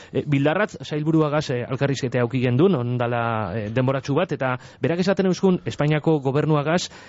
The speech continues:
irakasle horrei eragiten deutzen errealidade juridikoa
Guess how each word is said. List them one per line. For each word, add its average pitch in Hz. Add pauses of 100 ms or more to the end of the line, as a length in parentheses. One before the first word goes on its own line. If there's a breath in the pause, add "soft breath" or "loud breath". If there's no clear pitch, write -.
(140 loud breath)
irakasle 160 (140)
horrei 160
eragiten 143
deutzen 147
errealidade 139
juridikoa 135